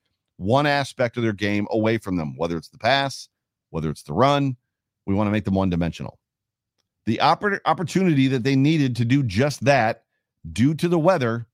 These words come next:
was there. It, everything that they needed to make the Patriots one-dimensional was absolutely there. And, oh, by the way, the Patriots played along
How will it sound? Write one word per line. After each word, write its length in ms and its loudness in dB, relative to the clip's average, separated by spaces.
was 320 2
there. 400 -2
It, 240 -6
everything 400 0
that 100 -2
they 140 -2
needed 320 0
to 80 0
make 240 -2
the 80 -4
Patriots 440 -2
one-dimensional 920 -2
was 180 -2
absolutely 600 0
there. 240 0
And, 280 -4
oh, 280 2
by 160 2
the 100 0
way, 200 0
the 100 -2
Patriots 440 -4
played 300 -2
along 400 0